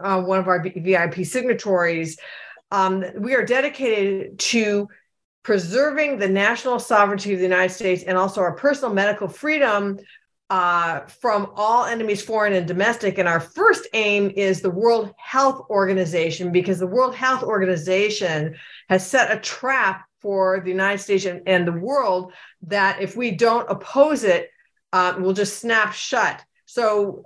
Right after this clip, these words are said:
th-, we have a number of V I Ps, uh, who, who are part of this coalition. One is Michelle Bachmann, one is Eric Metaxas, Doctor Peter McCullough, Doctor Naomi Wolf. And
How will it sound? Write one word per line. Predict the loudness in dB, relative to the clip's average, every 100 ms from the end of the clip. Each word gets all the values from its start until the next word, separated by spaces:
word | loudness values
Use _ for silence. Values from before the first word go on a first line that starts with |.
| -2
th-, | 0 2
we | 2
have | 0
a | 0
number | -2 -2 2 0
of | 0
V | 0
I | 0
Ps, | -2 -4 0 0 0 0
uh, | 2 2 -2
who, | -4 -4
who | -4 -2 0
are | 0 2 0 -2 -8
part | 0 0
of | 0
this | -4
coalition. | 0 2 2 2
One | 0
is | 0
Michelle | 0 0 0 0
Bachmann, | 2 2 0 -2 0 0 -2 -10 -2
one | 0
is | 0
Eric | 0 -2 -6
Metaxas, | -2 0 0 -2 -4 -4 -6 -16 _
Doctor | 2 2
Peter | 0 2 2
McCullough, | 0 -2 0 2 2 0 -2 -14 _
Doctor | -2 0 0
Naomi | 2 2 0 -4
Wolf. | -2 0 0 -2 -8 _ _ -20 -20 _ _
And | -2 2 2 0 -4